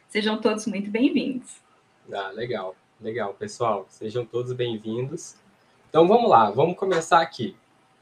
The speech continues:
Speaker 2: A esfera extrafísica de energia, pessoal, é o campo extrafísico de força que circunvolve ou envolve o corpo humano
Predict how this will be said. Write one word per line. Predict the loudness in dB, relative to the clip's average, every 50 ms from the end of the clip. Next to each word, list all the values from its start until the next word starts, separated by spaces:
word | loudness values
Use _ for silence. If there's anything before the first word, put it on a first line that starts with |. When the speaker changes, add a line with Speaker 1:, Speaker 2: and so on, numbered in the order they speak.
| _ -4
Speaker 2:
A | 0 0
esfera | 0 0 2 4 4 6 6 4
extrafísica | 2 2 0 -2 -2 -2 -4 -6 -8 -6 -4 -4 -4
de | -4 -2 2 4
energia, | 4 4 4 2 -2 -4 -6 -6 -6 -4 -2 -2 -2 -2
pessoal, | -2 -4 -6 -4 -4 -4 -4 -4 -4 -4 -2
é | -2 0
o | 0
campo | 0 0 0 2 2 2 0 -2 -6
extrafísico | -8 -6 -6 -8 -8 -8 -8 -12 -8 -8 -8 -8 -8 -10 -12 -10
de | -8 -8 -8
força | -8 -8 -8 -4 -2 -2 -2 -2 -4 -6 -8 -4 -2 -2 -2 -4 _ _ _ _ _ _ _ _ _ _ -8
que | -6 -6
circunvolve | -6 -6 -4 -4 -4 -4 -2 -2 -2 -2 0 2 4 4 6 4 4 2 2 0
ou | 0
envolve | -2 -2 0 4 4 6 6 6 4 2 0 -2
o | -6 -4
corpo | 0 0 0 0 0 -4 -10 -8
humano | -6 -4 -2 -2 0 -2 -2 -4 -8